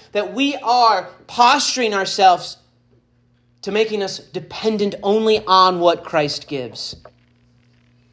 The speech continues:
That in every circumstance we find ourselves in, we throw that out the window.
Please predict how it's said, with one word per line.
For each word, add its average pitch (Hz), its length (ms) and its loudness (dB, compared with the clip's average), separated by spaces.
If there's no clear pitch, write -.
That 190 140 6
in 208 80 4
every 233 260 2
circumstance 220 840 -2
we 202 120 -8
find 202 320 -2
ourselves 185 360 -4
in, 180 140 -6
we 190 80 -6
throw 220 460 0
that 220 220 4
out 202 200 -2
the 190 80 -8
window. 170 440 -8